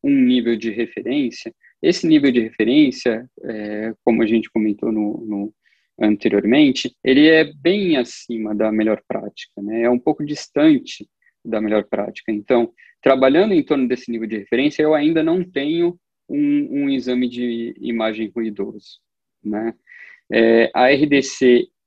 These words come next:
por si só, eu acredito que não vai, é,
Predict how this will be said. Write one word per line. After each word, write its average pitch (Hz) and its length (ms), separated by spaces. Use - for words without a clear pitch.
por 165 200
si - 240
só, 135 500
eu 127 220
acredito 131 720
que 139 380
não 151 460
vai, 143 500
é, 113 840